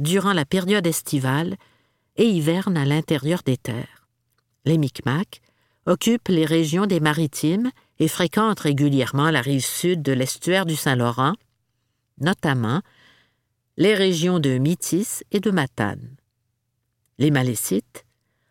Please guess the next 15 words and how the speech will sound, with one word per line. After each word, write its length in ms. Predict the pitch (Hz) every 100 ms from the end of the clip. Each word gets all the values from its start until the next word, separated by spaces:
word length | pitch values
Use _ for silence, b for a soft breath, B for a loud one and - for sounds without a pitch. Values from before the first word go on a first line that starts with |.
| _ 196
occupent 400 | 214 226 208 -
quant 180 | 214 -
à 160 | 156
eux 260 | 139 156 247
les 160 | 143 139
territoires 500 | - 196 214 226 180
du 140 | 156
Maine, 520 | 135 127 143 208 226 254 _ _ _ _ _ _ _ _ _ _ _ _ -
du 180 | 143 156
Madawaska 1120 | 143 180 185 214 185 175 - - 156 135 208 - _ _ _ _
et 120 | 220 190
de 100 | 165
l'ouest 460 | 143 220 - - -
du 160 | 143
Bas-Saint-Laurent 800 | 143 208 - 165 131 123 113 160